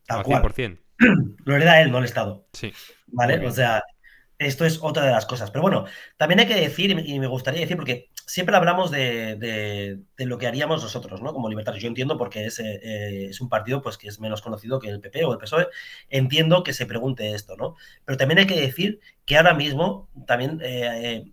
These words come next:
Speaker 1: veni-, venimos de un sistema de reparto. El Partido Libertario no es ajeno a la realidad. Entonces, a-, todo esto se haría de una manera,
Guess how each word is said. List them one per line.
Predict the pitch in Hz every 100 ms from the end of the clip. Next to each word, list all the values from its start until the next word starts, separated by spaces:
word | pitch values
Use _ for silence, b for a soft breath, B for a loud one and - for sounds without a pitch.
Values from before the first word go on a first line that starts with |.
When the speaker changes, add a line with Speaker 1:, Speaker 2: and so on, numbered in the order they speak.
| _ _ _ _ _ -
Speaker 1:
veni-, | 131 143 160
venimos | 143 147 208 143
de | 127
un |
sistema | - 110 110 107
de |
reparto. | 104 107 104 -
El | 110
Partido | 120 160
Libertario | 170 143 139 180 196 B B B B -
no | 139 160
es | 165
ajeno | 151 131 143 127
a | 117
la | 113
realidad. | 110 107 104 95 _
Entonces, | 120 135 139 175 - _ _ _ _ -
a-, | 135 -
todo | - 143
esto | 151
se | 151
haría | 135 151
de |
una | 147
manera, | 131 123 139 165